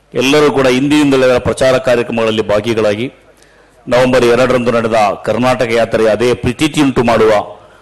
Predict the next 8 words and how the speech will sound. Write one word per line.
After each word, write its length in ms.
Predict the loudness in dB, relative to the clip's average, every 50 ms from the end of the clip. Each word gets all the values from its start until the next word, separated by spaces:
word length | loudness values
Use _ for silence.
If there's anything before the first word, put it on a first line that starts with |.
| _ _ _ -8
ಬೃಹತ್ತಾದ 420 | -6 -4 -4 -4 -2 0 0 2 2
ಒಂದು 260 | 0 0 0 -2 -4
ಸಮ್ಮೇಳನವಾಗಿ, 800 | -4 -4 -4 -2 0 0 2 2 2 2 2 0 0 -2 -4 -6 -8 -12 -20 _ _ _ _ _ _ _ _ _ _ _ -2
ಈ 120 | 0 0
ಬಾರಿಯ 320 | 2 2 2 2 2 2
ನವೆಂಬರ್ 320 | 2 2 0 0 0 -2 -2
ಹನ್ನೆರಡರ 640 | -2 -2 -2 0 0 0 2 2 2 2 2 0
ಶನಿವಾರದ 920 | 0 -2 -2 -2 0 2 2 2 2 2 2 2 2 0 0 -4 -8 -16